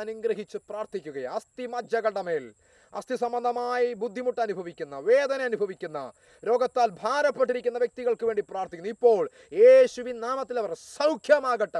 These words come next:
ഉണങ്ങിയ അസ്ഥികളെ ഉല്ലസിപ്പിക്കുന്ന വചനത്തിൻ്റെ ശക്തി ഇവരിലേക്ക് ഞാൻ അയച്ച് പ്രാർത്ഥിക്കുന്നു. ഇപ്പോൾ ഹീലാകട്ടെ. കർത്താവെ, ഈ സമയം സാമ്പത്തികമായി കടബാധയിൽ ഭാരപ്പെട്ടിരിക്കുന്ന വ്യക്തികൾ ഞങ്ങളെ ശ്രമിക്കുന്നു.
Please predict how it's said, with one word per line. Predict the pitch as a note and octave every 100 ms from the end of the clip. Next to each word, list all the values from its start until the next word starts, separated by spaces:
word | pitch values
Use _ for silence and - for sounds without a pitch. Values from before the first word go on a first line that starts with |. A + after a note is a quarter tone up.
| F3+
ഉണങ്ങിയ | A#3 A#3+ A#3+ A#3+
അസ്ഥികളെ | A#3 B3 G3+ E3 B2+ - - - A3+
ഉല്ലസിപ്പിക്കുന്ന | B3+ C4 B3+ C4 G#3 B3 B3
വചനത്തിൻ്റെ | C4+ C4+ C4 B3+ B3+ A#3+
ശക്തി | - G#3 D3+ - -
ഇവരിലേക്ക് | A3 B3 B3 A#3
ഞാൻ | A#3 B3
അയച്ച് | C#4 C4+ C4+ C4 -
പ്രാർത്ഥിക്കുന്നു. | B3 D4 - B3+ A#3+ G3+ A3
ഇപ്പോൾ | C4 A#3 D#3+ A2+
ഹീലാകട്ടെ. | G3 D#4+ E4+ C#4+ A#3 - B2+ _ _ _ _ _ -
കർത്താവെ, | D3+ F3+ F3+ F#3+
ഈ | G3
സമയം | F#3+ G3 G3 _ _ _ -
സാമ്പത്തികമായി | F3+ G3 F#3+ G3 G3+ G#3 G#3+ G#3+ G3+ _ F3
കടബാധയിൽ | G#3+ A3+ A3 A3+ A3 G#3+ _ _ -
ഭാരപ്പെട്ടിരിക്കുന്ന | F3+ A#3 A3+ A3 A#3 A#3 A#3 A3+
വ്യക്തികൾ | B3 A#3+ A#3
ഞങ്ങളെ | A3 F#3+ E3
ശ്രമിക്കുന്നു. | F3 E3+ D#3 A#2